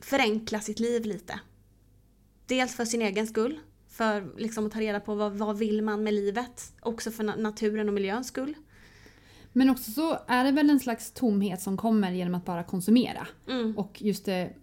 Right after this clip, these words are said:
Speaker 2: materiella tappar ju sin betydelse när man väl genomskådar det.
Speaker 1: Mm.
Speaker 2: Att man blir inte glad av att köpa en ny blus, utan det är något annat som måste lagas.
Speaker 1: Ja.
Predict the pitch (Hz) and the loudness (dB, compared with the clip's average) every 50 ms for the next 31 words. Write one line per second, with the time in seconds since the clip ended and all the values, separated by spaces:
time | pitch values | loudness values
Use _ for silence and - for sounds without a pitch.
0 | - - - 208 202 202 - 202 208 208 226 240 247 226 214 202 190 180 156 - | -10 -4 -4 -4 -4 -2 0 2 2 4 4 4 2 2 2 2 2 0 -2 -6
1 | - - _ _ _ _ _ - - 233 214 - - - 185 180 185 180 185 185 | -10 -16 _ _ _ _ _ -4 -2 -2 -2 -2 -4 -6 -4 -2 -2 -2 -4 -4
2 | - 196 190 185 190 185 196 185 - 311 285 226 208 190 - - 170 170 170 175 | -2 -2 -2 -2 -2 -2 -4 -2 0 2 4 4 4 2 0 -4 -4 -4 -2 -2
3 | 185 185 180 180 175 175 175 180 214 202 180 180 180 180 180 180 - - - - | -2 -2 -2 -2 -2 -2 0 0 0 0 0 0 -2 -2 -4 -4 -6 -6 -2 2
4 | 339 294 233 185 175 165 135 131 160 170 170 - - - - - - - - - | 4 4 4 4 2 0 -2 -2 -4 -6 -8 -12 -16 -20 -20 -20 -20 -20 -20 -20
5 | - _ _ - - - - _ _ _ _ _ _ _ _ _ _ - 196 180 | -20 _ _ -20 -20 -20 -20 _ _ _ _ _ _ _ _ _ _ -8 -6 -6
6 | 175 180 - - _ - - - - - 220 190 - - - - - - - _ | -6 -6 -8 -16 _ -20 -20 -20 -16 -6 -2 -2 -2 -2 -4 -10 -16 -20 -20 _
7 | _ _ - - 262 254 220 208 208 202 - - - - - - _ _ _ _ | _ _ -6 -2 0 2 2 0 0 -4 -10 -20 -20 -20 -20 -20 _ _ _ _
8 | _ - 208 196 208 - - - 220 202 202 202 202 196 185 185 180 185 170 165 | _ -4 -4 -4 -4 -6 -4 -2 0 2 2 2 2 0 0 -2 -2 -2 -2 -2
9 | 170 175 180 170 185 170 - 165 160 170 165 160 165 190 202 - - - - 165 | -2 -4 -4 -4 -4 -4 -4 -4 -4 -4 -2 0 2 2 2 2 0 -4 -12 -12
10 | 160 - 165 170 175 185 180 175 170 170 165 165 - - - 208 208 196 220 247 | -10 -8 -6 -4 -2 -2 0 -2 -2 -4 -6 -8 -10 -8 -2 0 4 4 4 4
11 | - - - - 170 165 160 160 - - 175 180 160 147 160 - - - - - | 2 -2 -8 -8 -6 -6 -6 -8 -6 -4 -2 -2 -2 -2 -4 -8 -10 -10 -10 -8
12 | - - - 226 214 202 202 | -4 0 2 2 2 2 -2